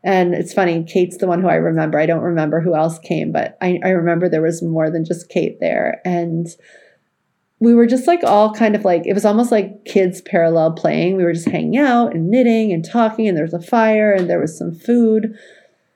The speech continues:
And I remember that I felt really good, and it was, like, five in the afternoon, which was not an experience. Like, I didn't, I don't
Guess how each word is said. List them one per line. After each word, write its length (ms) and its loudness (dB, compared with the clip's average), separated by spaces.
And 160 4
I 140 2
remember 400 4
that 120 2
I 100 0
felt 540 -2
really 280 2
good, 400 0
and 180 -2
it 80 -4
was, 140 -6
like, 280 -4
five 280 0
in 100 -2
the 100 -2
afternoon, 580 -2
which 160 -6
was 180 -10
not 220 -2
an 60 -4
experience. 580 -4
Like, 100 -6
I 60 0
didn't, 200 -4
I 60 -2
don't 220 -4